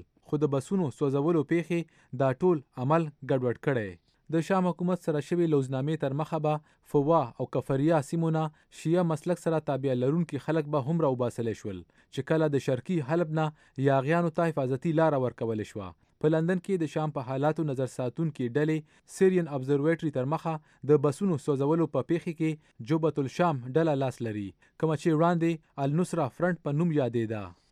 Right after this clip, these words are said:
په شام کې روانې خانه جنګۍ د هیواد امنیت، اقتصاد او اډانې ته سخت زیان رسولی. دا وخت چې کم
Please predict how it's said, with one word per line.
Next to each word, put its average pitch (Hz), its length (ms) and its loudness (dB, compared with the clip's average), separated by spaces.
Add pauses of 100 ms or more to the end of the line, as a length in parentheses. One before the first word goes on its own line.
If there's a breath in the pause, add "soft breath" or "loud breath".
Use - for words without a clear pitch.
(120)
په 175 160 2
شام 190 160 2
کې 175 240 0
روانې 165 320 0
خانه 143 240 -4
جنګۍ 143 320 0
د 147 40 -2 (120)
هیواد 147 420 0
امنیت، 143 400 -2 (300)
اقتصاد 156 500 0 (180)
او 131 120 0
اډانې 135 400 2
ته 135 160 -4
سخت 147 320 -4
زیان 131 240 0
رسولی. 104 400 -8 (320)
دا 156 120 4
وخت 185 160 0
چې 156 140 -6
کم 165 120 0